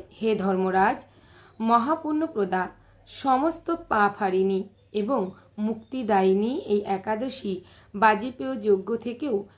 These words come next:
বেশি ফল দান করে। যে ব্যক্তি এই তিথিতে ভক্তি সহকারে ভগবান শ্রী বামন দেবের পূজা করেন, তিনি ত্রিলোকে পূজিত হন। পদ্মফুলে পদ্মলোচন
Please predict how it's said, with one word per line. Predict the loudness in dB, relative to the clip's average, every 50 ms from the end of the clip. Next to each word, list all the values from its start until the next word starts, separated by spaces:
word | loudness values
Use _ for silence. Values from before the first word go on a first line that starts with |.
| _ _ -16
বেশি | -8 -2 2 2 2 2 -2 -4 -6 -6
ফল | -6 -6 -4 0 2 2 2 2 0
দান | -2 -2 -2 -2 -2 -6
করে। | -8 -12 -14 -6 -4 -4 -4 -4 -6 -20 -20 -20 _ _ _ _ -20 -20 -20 -20 _ -12
যে | -6 -2 0 2 4
ব্যক্তি | 4 4 4 2 -2 -8 -6 -4 -4 -4 -4
এই | -2 -2 -4 -4 -4
তিথিতে | -8 -10 -10 -8 -10 -10 -8 -8 -6 -6 -6 -6 -6 -2
ভক্তি | -2 -2 -2 -4 -8 -10
সহকারে | -8 -4 0 0 0 0 0 0 0 2 4 4 4
ভগবান | 4 2 -2 -2 -2 -2 -2 0 2 2 2 2 0 -2 -8 -14 -20 -20 _
শ্রী | -12 -6 -6 -4
বামন | 0 2 4 4 4 2 0 0 0 2
দেবের | 2 2 4 2 0
পূজা | 0 0 0 2 2 2
করেন, | 2 0 -4 -4 -4 -4 -6 -10 -12 _ _ _ _
তিনি | -6 -2 0 2 2 0 0 -4 -12 _ _ _
ত্রিলোকে | -8 -6 -4 0 0 0 0 -2 -4 -4
পূজিত | -4 -4 -6 -6 -6 -8 -10 -10
হন। | -6 0 2 2 2 2 0 -6 -12 -18 _ _ _ _ _ _ _ _ _ 4
পদ্মফুলে | 6 6 6 6 2 -4 -6 -4 -4 -4 -4 -2 -2 -4 -4 -2
পদ্মলোচন | 0 0 0 0 2 0 2 2 0 -2 -2 -4 -4 -4 -4